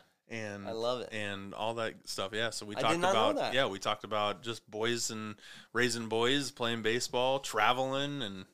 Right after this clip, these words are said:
Speaker 2: God,
Speaker 1: it was a good,
Speaker 2: imagine the
Speaker 1: it was a good
Speaker 2: sacrifices.
Speaker 1: Oh, yeah.
Speaker 2: Sacrifices. That's what's big.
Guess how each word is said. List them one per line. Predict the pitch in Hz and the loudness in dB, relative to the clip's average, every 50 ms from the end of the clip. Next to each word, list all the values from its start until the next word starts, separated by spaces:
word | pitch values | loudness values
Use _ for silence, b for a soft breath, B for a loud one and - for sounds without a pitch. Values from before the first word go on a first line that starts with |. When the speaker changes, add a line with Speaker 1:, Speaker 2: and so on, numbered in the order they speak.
| _ _ _ | _ _ _
Speaker 2:
God, | - 69 - - - | -16 -16 -14 -14 -12
Speaker 1:
it | 117 | -12
was | 110 120 117 | -10 -8 -6
a | |
good, | 107 120 | -4 -4
Speaker 2:
imagine | 113 107 101 101 98 | -4 -4 -4 -6 -6
the | 87 | -2
Speaker 1:
it | 80 - | 0 2
was | 120 120 | 2 2
a | 87 | 2
good | - 120 107 | -2 -4 -4
Speaker 2:
sacrifices. | 95 85 - 78 71 71 73 - - - - - - - _ - | -6 -8 -10 -10 -12 -8 -8 -8 -8 -8 -8 -12 -12 -10 _ 2
Speaker 1:
Oh, | 135 156 | 2 4
yeah. | 160 165 180 175 147 - | 6 4 4 2 0 -2
Speaker 2:
Sacrifices. | - - - - 98 87 - - - - - - 55 - - - - - - - - _ _ _ _ - | -2 0 0 0 -2 -4 -6 -10 -14 -14 -12 -12 -10 -10 -10 -10 -10 -10 -12 -12 -14 _ _ _ _ -14
That's | 104 104 - | -12 -12 -12
what's | 110 92 85 | -12 -14 -16
big. | 82 82 95 95 92 85 | -20 -20 -20 -18 -18 -18